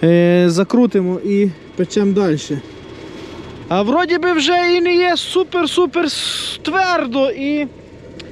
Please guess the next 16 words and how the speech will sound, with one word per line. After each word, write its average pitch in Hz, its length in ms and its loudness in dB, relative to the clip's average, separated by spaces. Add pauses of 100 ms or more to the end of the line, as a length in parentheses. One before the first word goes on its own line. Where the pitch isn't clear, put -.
але 233 180 -2
все 262 180 -4
одно 311 320 0
нагрузка, 277 720 0 (960)
велика 254 380 2
глибина, 254 600 -2 (800)
і 214 140 0
воно 262 260 2
своє 277 400 0
собі 254 260 -6
таки - 220 -4
робить, 247 340 0
так 220 140 -4
що 240 140 -8
тут 233 220 -8
ні, 240 140 0